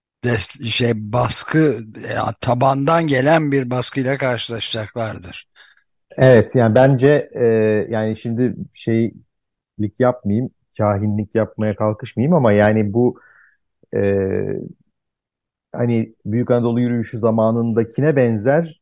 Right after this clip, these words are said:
Speaker 2: e, yerellerden, e, özellikle çıkan bir hareket olacağını düşünüyorum ben. Çünkü mevcutta sorun yaratan, e,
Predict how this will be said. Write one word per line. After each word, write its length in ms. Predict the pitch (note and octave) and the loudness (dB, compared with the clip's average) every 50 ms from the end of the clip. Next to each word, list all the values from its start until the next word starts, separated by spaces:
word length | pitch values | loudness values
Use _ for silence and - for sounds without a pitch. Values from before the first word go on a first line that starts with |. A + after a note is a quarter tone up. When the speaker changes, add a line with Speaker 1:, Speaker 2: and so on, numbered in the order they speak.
| _ | _
Speaker 2:
e, 340 | G#2+ G#2+ G#2 G2+ G2 G2+ F#2+ F#2+ _ _ | -4 -2 0 0 0 0 -2 -4 _ _
yerellerden, 1000 | G2+ G#2+ G#2 G2+ A2 A2 A2+ A2 A2+ A#2 A2+ A2+ A#2+ B2 C#3+ D3+ D3+ C#3+ C3 A#2 _ _ _ _ _ | -4 -2 0 0 0 0 0 0 0 0 0 0 0 0 0 0 0 -4 -10 -16 _ _ _ _ _
e, 60 | G2 G2 F#2+ F#2 F2+ F2 F2 - - - _ _ _ - | -8 -6 -4 -4 -2 -4 -4 -6 -8 -14 _ _ _ -2
özellikle 760 | G#2+ G#2 F2+ G2 F#2 F#2 F#2 G2 - - F#2 F2+ E2 D#2+ - _ | 0 2 2 2 2 2 2 0 -2 -2 -2 -2 -2 -2 -6 _
çıkan 380 | _ - - - C3 C#3 D3+ C#3 | _ -14 -2 2 2 4 4 4
bir 100 | B2+ A#2 | 4 6
hareket 360 | A2+ A2+ A2+ G#2+ - F#2+ - | 6 6 4 4 2 0 -2
olacağını 420 | G2+ F2+ E2 D2+ E2+ E2+ D#2+ E2 D2 | 0 -2 -2 -2 -2 -4 -4 -4 -6
düşünüyorum 440 | - - - F2 E2 E2 D#2+ E2 | -8 -6 -4 -2 0 0 0 0
ben. 140 | E2 E2+ F#2 - | 0 0 -2 0
Çünkü 240 | - G#2+ F#2+ - | -2 -4 0 2
mevcutta 800 | G#2+ G#2+ G#2+ A2 A2 G#2+ G#2 C3 - - _ - C3+ C3 B2+ - - - - _ _ _ _ _ _ _ | 4 4 6 6 6 4 2 0 -2 -2 _ 4 4 4 4 2 -2 -12 -20 _ _ _ _ _ _ _
sorun 320 | - - - A#2 A2+ B2 | -18 -2 0 2 2 4
yaratan, 680 | C3 B2 A#2+ A2+ A2 A2 G#2 - A#2 A2 G#2 G#2 G#2 F#2 - | 4 4 4 6 6 4 4 4 2 0 2 0 -2 -4 -6
e, 60 | - | -4